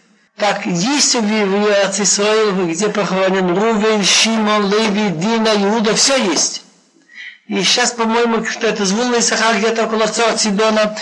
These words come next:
И я могу назвать места, где они все похоронены. Что интересный мидраш есть, что Иосиф поступил так же, как Яков.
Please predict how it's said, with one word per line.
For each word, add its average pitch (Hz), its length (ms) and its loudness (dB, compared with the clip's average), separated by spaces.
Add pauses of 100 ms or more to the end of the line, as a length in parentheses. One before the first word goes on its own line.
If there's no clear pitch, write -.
(240)
И 190 60 -4
я 214 240 2
могу 254 320 0
назвать 233 400 0
места, 220 340 -2
где 214 160 -2
они 208 140 0
все 220 200 0
похоронены. 165 720 -2 (600)
Что - 380 0
интересный 254 540 0
мидраш 269 480 0
есть, - 360 -4 (200)
что - 300 -4 (640)
Иосиф 294 640 0
поступил 269 600 -2
так 285 220 0
же, 285 100 -2
как 277 220 0
Яков. 180 580 -2